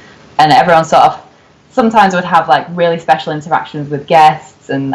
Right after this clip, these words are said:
I'd never really had that moment. I think it sort of,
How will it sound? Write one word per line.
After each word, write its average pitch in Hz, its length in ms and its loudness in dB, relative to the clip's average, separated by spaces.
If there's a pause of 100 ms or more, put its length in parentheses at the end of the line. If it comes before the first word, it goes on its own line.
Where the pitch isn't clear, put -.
I'd 147 160 -2
never 185 240 2
really 165 220 0
had 156 260 -2
that 143 140 0
moment. 156 280 0
I 143 40 0
think 175 240 -8
it - 100 -4
sort 165 200 2
of, 147 200 -2